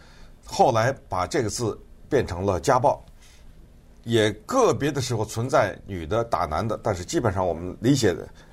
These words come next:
另外的一个情况发生的要多得多。那我看到这个新闻的时候呢，我觉得不可思议啊，因为对于法国这个国家，我们的联想是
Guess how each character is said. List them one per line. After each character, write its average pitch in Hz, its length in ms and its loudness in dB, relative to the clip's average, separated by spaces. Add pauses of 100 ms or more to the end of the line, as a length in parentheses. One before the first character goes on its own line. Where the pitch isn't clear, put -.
(220)
另 170 180 4
外 117 200 4
的 95 260 -2
一 110 100 -4
个 110 80 -2
情 107 140 -6
况 98 160 -2
发 123 180 2
生 120 220 -4
的 92 160 -2
要 104 100 -2
多 156 240 2
得 110 140 0
多。 170 260 2 (480)
那 160 120 4
我 131 60 2
看 233 220 0
到 175 120 4
这 156 80 -2
个 143 40 -4
新 156 160 -4
闻 135 140 -2
的 135 60 -2
时 123 100 -2
候 120 80 2
呢， 110 180 2
我 92 220 -2
觉 127 180 0
得 123 200 4
不 - 200 -2
可 92 160 -4
思 139 200 -4
议 143 140 -4
啊， 73 200 -14 (440)
因 180 120 4
为 185 260 6 (280)
对 190 160 6
于 196 120 4
法 135 280 2
国 131 180 0
这 254 100 -2
个 170 120 4
国 98 200 -4
家， 107 240 0 (960)
我 107 120 2
们 147 160 4
的 185 100 6
联 135 180 2
想 92 220 -4
是 101 340 0